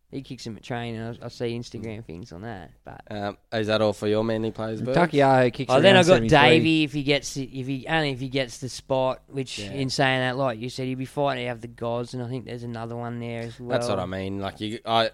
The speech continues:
Speaker 2: for me, he's more of a round three, four buy. I'd, I'd personally like to wait, see his minutes, um, actually be very good and scoring well, and
Speaker 3: Consistency
Speaker 2: then look at trading
Speaker 3: over
Speaker 2: him in.
Speaker 3: fifties.
Speaker 1: And then I've got Jakey there. Just, well, he's, he's in the same category as Marty. If he decides to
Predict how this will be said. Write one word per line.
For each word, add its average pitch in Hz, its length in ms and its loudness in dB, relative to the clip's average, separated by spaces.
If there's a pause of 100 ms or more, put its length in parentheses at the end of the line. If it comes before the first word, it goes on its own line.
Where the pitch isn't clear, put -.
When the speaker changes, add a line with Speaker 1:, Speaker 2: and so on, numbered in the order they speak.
(140)
Speaker 2:
for 113 160 -4
me, 113 300 2
he's 95 120 -6
more 98 240 0
of 92 100 -4
a 90 200 -2
round 90 340 -6
three, 90 400 -12
four 90 340 -10
buy. 90 340 -4
I'd, 90 180 -12
I'd 92 200 -6
personally 90 340 -10
like 87 160 -12
to 90 60 -18
wait, 87 300 -12
see 90 280 -6
his 85 120 -14
minutes, 87 420 -14 (440)
um, 85 200 -12
actually 90 440 -12
be 87 340 -12 (300)
very 90 280 -10
good 87 340 -12
and 90 180 -10
scoring 92 400 -14
well, 95 260 -10
and 87 80 -10
Speaker 3:
Consistency 131 500 -4
Speaker 2:
then - 20 -10
look 98 40 -10
at - 40 -6 (240)
trading 90 80 -8
Speaker 3:
over 92 80 -6
Speaker 2:
him - 0 -
in. 120 140 -2
Speaker 3:
fifties. 110 420 -8 (640)
Speaker 1:
And 139 100 -4
then 156 120 4
I've 151 120 4
got 139 180 2
Jakey 147 420 0
there. 143 500 0 (220)
Just, - 320 -6 (640)
well, 135 160 2
he's, 143 360 2
he's 165 300 0
in 170 120 0
the 160 80 0
same 147 300 0
category 131 520 -4
as 120 100 -8
Marty. 120 380 -6
If 113 80 -14
he 147 160 0
decides 131 560 -2
to 113 160 -12